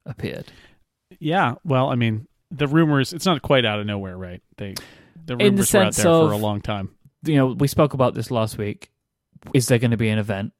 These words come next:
Speaker 1: right? Like,
Speaker 2: Right.
Speaker 1: there
Speaker 2: They
Speaker 1: are
Speaker 2: put a, they
Speaker 1: products,
Speaker 2: put out a
Speaker 1: any
Speaker 2: press
Speaker 1: event.
Speaker 2: release.
Speaker 1: They put out a press release. So when I say out of nowhere, I, I purely mean there was no event. There was, uh, there wasn't an embargo at that time.
Speaker 2: Yeah, there no, there, so there haven't been any reviews of it either.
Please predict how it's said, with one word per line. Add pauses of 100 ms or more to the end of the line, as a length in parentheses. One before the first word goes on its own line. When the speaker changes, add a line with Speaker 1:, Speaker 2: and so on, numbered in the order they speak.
Speaker 1:
right?
Like,
Speaker 2:
Right.
Speaker 1:
there
Speaker 2:
They
Speaker 1:
are
Speaker 2:
put
a,
they
Speaker 1:
products,
Speaker 2:
put
out
a
Speaker 1:
any
Speaker 2:
press
Speaker 1:
event.
Speaker 2:
release.
Speaker 1:
They
put
out
a
press
release. (260)
So
when
I
say
out
of
nowhere, (300)
I,
I
purely
mean (200)
there
was (300)
no
event. (100)
There
was,
uh,
there
wasn't
an
embargo
at
that
time.
Speaker 2:
Yeah,
there
no,
there,
so
there
haven't
been
any
reviews
of
it
either.